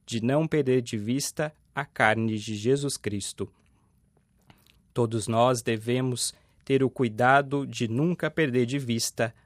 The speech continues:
a carne de Jesus Cristo, aquela carne feita de paixões, emoções, sentimentos, histórias concretas, mãos que tocam e curam, olhares que libertam e encorajam,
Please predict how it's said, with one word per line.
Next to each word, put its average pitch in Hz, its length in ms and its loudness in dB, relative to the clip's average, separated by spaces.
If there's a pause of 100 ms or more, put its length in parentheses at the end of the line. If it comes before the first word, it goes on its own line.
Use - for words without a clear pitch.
(140)
a 143 100 6
carne 127 500 0
de 110 80 -4
Jesus 107 460 -4
Cristo, 101 500 -8 (460)
aquela 113 380 -2
carne 123 340 2
feita 120 340 -2
de 110 120 -6
paixões, 123 840 -4
emoções, 120 760 -4 (280)
sentimentos, 127 920 -4 (300)
histórias 131 640 0
concretas, 113 720 -4 (320)
mãos 151 380 0
que - 160 -8
tocam 147 580 0
e 151 60 -6
curam, 123 440 0 (360)
olhares 110 520 2
que - 120 -2
libertam 117 680 0
e 113 40 -2
encorajam, 110 760 0